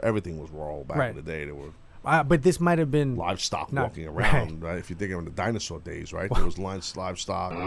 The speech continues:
Speaker 2: just everything walking around. I mean, that happened all the time. So, I mean, you're telling me nothing. I don't
Speaker 1: Well,
Speaker 2: know.
Speaker 1: it, it might have been a little more recently,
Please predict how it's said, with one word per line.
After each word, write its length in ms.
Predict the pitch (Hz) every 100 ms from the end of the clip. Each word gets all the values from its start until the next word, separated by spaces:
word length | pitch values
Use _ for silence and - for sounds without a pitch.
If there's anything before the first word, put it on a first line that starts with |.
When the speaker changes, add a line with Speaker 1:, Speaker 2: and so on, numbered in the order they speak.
| 101 104 107 113 120 123 123 120 120 120 -
Speaker 2:
just 340 | - - - -
everything 340 | 92 92 85
walking 280 | 87 87 82
around. 400 | 82 90 95 87
I 40 |
mean, 120 | 80
that 140 | 82 92
happened 240 | 107 95
all 60 | 87
the 60 | 87
time. 200 | 117 123 -
So, 160 | - -
I 100 | 76
mean, 160 | 82 82 80 76
you're 80 | 90
telling 280 | - 104 92
me 100 | 85
nothing. 400 | 87 95 - 87
I 40 |
don't 100 | 82
Speaker 1:
Well, 160 | 165 180
Speaker 2:
know. 100 | 185
Speaker 1:
it, 100 | 175
it 60 | 185
might 260 | 175 180
have 180 | 185 165
been 300 | 160 156 139 127
a 60 |
little 260 | 147 160 156
more 400 | 147 143 131 110 - -
recently, 800 | 135 160 - 151 127 123 110 107